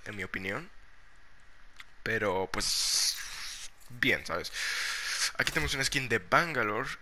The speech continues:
Eh, la verdad es que está algo fea, ¿eh? Tengo que admitirlo, está algo fea la skin.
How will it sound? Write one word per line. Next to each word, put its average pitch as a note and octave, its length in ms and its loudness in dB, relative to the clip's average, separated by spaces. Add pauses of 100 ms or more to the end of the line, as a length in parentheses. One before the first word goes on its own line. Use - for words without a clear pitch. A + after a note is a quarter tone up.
(140)
Eh, E2+ 480 4 (1160)
la G2+ 80 0
verdad G#2+ 180 0
es - 160 2
que A#2 180 4 (1040)
está - 140 4
algo A2 140 4
fea, F2 300 4
¿eh? G#2 40 2
Tengo A2+ 180 4
que G#2+ 60 2
admitirlo, G2 320 2 (140)
está G#2 200 2
algo G#2+ 180 -2
fea A2 320 0
la F#2+ 120 -2
skin. C#3+ 500 0